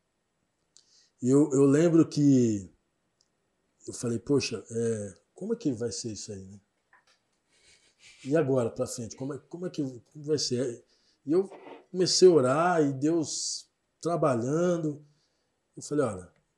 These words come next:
é, eu sei que Deus tá comigo." Mas, uma vez, aí, e quando eu entrei, depois que eu saí da, da empresa, da empresa aérea, tudo,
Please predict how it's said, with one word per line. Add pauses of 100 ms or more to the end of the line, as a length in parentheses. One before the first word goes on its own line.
é,
eu
sei
que
Deus
tá
comigo." (1500)
Mas, (720)
uma
vez,
aí,
e
quando
eu
entrei,
depois
que
eu
saí
da,
da
empresa,
da
empresa
aérea,
tudo,